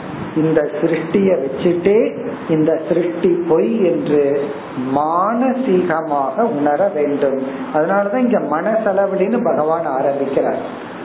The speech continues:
ஆகவே அபவாதம் என்பது ஜீவர்களாகிய நாம் மனதளவில் செய்வது.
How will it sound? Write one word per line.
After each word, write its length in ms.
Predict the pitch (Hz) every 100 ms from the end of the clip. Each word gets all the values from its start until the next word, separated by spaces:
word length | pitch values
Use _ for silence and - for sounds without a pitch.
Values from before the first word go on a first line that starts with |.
| -
ஆகவே 680 | 139 160 165 156 156 139 - - -
அபவாதம் 920 | 196 - 226 226 196 165 156 196 208
என்பது 760 | 160 151 151 147 147 135 131 - - - - 123
ஜீவர்களாகிய 1080 | 165 214 220 214 185 170 151 147 147 160 151
நாம் 520 | 147 143 156 220 240 247 - 123 127 135
மனதளவில் 1160 | 147 160 196 233 240 175 156 151 139 135 160 -
செய்வது. 640 | 151 120 117 113 110 123